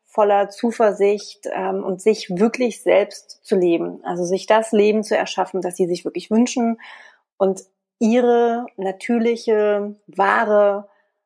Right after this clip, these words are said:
Art auch wirklich leben können und ausdrücken können. Und das mache ich, ja, durch verschiedene Projekte, Online-Kurse, Affirmationskarten, die ich selbst gestaltet habe. Ich veranstalte Yoga-Retreats, ähm, in Deutschland und Europa.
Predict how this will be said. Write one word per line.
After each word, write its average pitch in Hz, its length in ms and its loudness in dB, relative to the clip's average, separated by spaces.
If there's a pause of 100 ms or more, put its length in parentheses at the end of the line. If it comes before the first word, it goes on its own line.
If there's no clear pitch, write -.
(200)
Art 185 340 0
auch - 120 -10
wirklich 185 500 -4 (520)
leben 214 340 2
können 151 220 -8
und 160 100 -6
ausdrücken - 480 -2
können. - 300 -12 (560)
Und 196 100 2
das 190 140 0
mache 196 160 4
ich, 196 200 -6
ja, 165 180 0
durch 185 180 0
verschiedene 226 360 0
Projekte, 240 440 2
Online-Kurse, 202 1000 2
Affirmationskarten, 190 1080 -2
die 185 80 -6
ich - 100 -12
selbst - 260 -6
gestaltet 190 520 -4
habe. 185 400 0 (460)
Ich - 120 -10
veranstalte 214 460 2
Yoga-Retreats, 208 1000 0
ähm, 180 380 -4
in 185 80 -4
Deutschland 185 400 -2
und 180 140 -10
Europa. 185 600 0